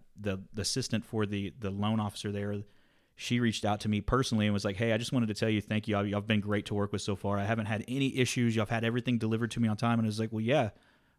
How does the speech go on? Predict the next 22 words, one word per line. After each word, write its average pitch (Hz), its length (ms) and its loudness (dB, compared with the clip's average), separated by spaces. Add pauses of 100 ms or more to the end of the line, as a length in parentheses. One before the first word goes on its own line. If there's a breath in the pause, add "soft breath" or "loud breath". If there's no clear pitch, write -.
we 123 120 4
wanna 170 140 6
have 143 80 6
a - 20 2
long-term 127 360 4
relationship 107 600 2
with 95 160 -8
you. 101 100 -8
You, 120 240 4 (640 soft breath)
you 123 240 4
deal 147 260 6
with 127 260 6
your 117 200 4
customers 170 500 0
that 175 180 0
you 202 60 4
have. 127 240 4
So - 180 -2
now 120 220 6
we're 143 140 4
a 160 40 2
customer, 113 480 -2